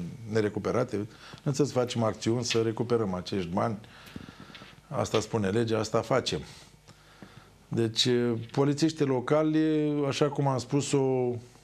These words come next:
trei sute douăzeci și trei dintre ei, așa cum a stabilit Curtea de Conturi că s-a încălcat, uh, legea, în sensul că trei sute douăzeci și trei, cei care au fost angajați, majoritatea celor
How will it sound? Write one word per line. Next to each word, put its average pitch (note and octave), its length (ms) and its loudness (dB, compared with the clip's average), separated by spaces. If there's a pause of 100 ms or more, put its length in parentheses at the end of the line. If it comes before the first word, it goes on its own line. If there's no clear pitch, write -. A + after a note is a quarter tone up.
(1600)
trei C#3+ 220 2
sute C#3 260 0
douăzeci B2 260 2
și - 60 -4
trei B2 180 2
dintre G#2 340 -2
ei, D3 360 0 (100)
așa B2 260 0
cum B2 140 -2
a A#2 80 0
stabilit A2 440 -2
Curtea A#2+ 260 -2
de G#2 140 0
Conturi G#2 320 -2
că - 80 -6
s-a - 140 -4
încălcat, G2+ 560 -4
uh, G2 280 -2 (160)
legea, C3 360 2
în A2 80 -6
sensul A2 360 -4
că - 100 -2
trei G#2+ 320 0
sute A2+ 120 -6
douăzeci G#2 240 0
și - 60 -12
trei, G2+ 240 0 (640)
cei A#2 160 0
care A2+ 180 2
au A2 60 0
fost A2 220 -4
angajați, G#2+ 760 -2
majoritatea A2+ 560 0
celor G2+ 420 -2